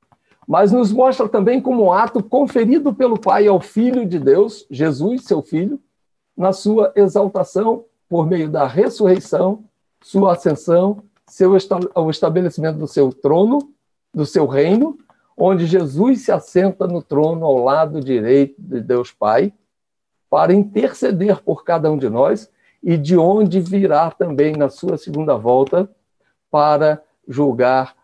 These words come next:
a todos aqueles que nele creram e àqueles que nele também não creram. Relembro, como já citei acima, bem no início,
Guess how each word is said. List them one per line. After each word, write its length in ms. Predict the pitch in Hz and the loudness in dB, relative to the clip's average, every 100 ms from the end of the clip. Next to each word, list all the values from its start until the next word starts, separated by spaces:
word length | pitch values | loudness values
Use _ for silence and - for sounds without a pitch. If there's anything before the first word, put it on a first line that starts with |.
| _ - | _ -2
a 160 | 127 | -2
todos 640 | - - 143 139 135 120 | -2 0 4 4 4 -2
aqueles 720 | 131 117 123 117 117 113 113 _ _ _ | -4 -2 -2 -2 0 -4 -8 _ _ _
que 100 | - | -8
nele 320 | 113 117 113 107 | -4 -2 -2 -4
creram 480 | 123 123 160 208 202 - _ | 0 2 4 2 -2 -18 _
e 140 | - | -2
àqueles 640 | 160 147 - 135 131 131 131 | 0 -2 0 2 2 0 -8
que 160 | - 120 | -8 -4
nele 440 | 110 113 113 120 _ _ - | -2 -2 -2 -8 _ _ -8
também 320 | 117 107 113 | -6 -6 -6
não 180 | 101 104 | -6 -8
creram. 300 | 104 - _ _ _ _ _ _ _ _ | -12 -16 _ _ _ _ _ _ _ _
Relembro, 640 | 151 143 180 202 214 214 _ _ | 0 2 2 2 0 -2 _ _
como 240 | - 143 151 | -2 0 2
já 160 | 151 | 0
citei 400 | - 135 151 139 | -2 -4 2 4
acima, 480 | 143 - 156 196 - | 2 -2 -2 0 -2
bem 260 | 123 135 123 | 0 0 0
no 160 | 127 | -4
início, 440 | 139 151 214 220 | -2 0 -2 -4